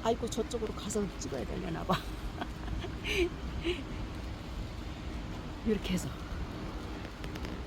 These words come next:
여기도 이렇게 예쁘죠?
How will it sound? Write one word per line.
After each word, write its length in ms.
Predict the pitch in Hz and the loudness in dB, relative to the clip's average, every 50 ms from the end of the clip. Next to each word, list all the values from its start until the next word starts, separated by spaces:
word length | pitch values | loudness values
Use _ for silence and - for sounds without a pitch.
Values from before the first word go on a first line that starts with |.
| - 190 | 4 6
여기도 300 | 185 170 175 156 131 127 | 6 6 4 2 2 2
이렇게 240 | - - - - - - - - - - - - - - - - - - - - - - - - - - - - - - - - - - - - - - - - - - - - - - | 0 0 -2 -4 -4 -4 -4 -4 -4 -4 -4 -4 -6 -6 -6 -6 -6 -6 -6 -6 -6 -6 -4 -2 -2 -2 -4 -4 -4 -4 -4 -4 -4 -4 -4 -4 -4 -6 -6 -6 -6 -4 -4 -2 2 2
예쁘죠? 560 | 175 - - - 131 - - 139 147 160 151 | 2 2 2 0 0 0 0 2 2 2 0